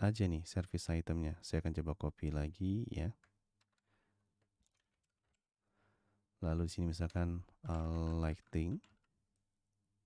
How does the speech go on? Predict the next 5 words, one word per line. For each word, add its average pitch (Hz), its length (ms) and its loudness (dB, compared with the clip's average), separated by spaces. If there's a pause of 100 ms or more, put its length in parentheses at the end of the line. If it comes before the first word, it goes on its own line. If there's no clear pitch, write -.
(140)
design 80 640 -2
misalkan. 82 400 -6 (1120)
Seperti 78 320 -4
ini 82 240 0
ya. - 20 -2